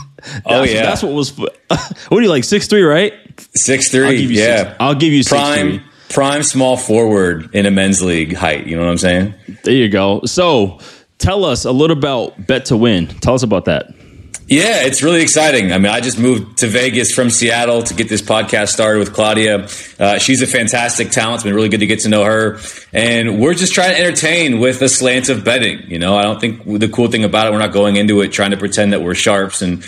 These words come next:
Speaker 1: um, into it to, to make you a ton of money. Now, we're gonna give our picks and our opinions and all that, but our main goal is to entertain and talk ball. And,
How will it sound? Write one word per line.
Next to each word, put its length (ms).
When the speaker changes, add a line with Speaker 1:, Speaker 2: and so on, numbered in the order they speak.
Speaker 1:
um, 440
into 220
it 80
to, 260
to 80
make 260
you 120
a 40
ton 160
of 80
money. 300
Now, 140
we're 80
gonna 140
give 160
our 140
picks 320
and 80
our 80
opinions 520
and 60
all 120
that, 240
but 520
our 120
main 240
goal 180
is 120
to 60
entertain 480
and 120
talk 260
ball. 320
And, 400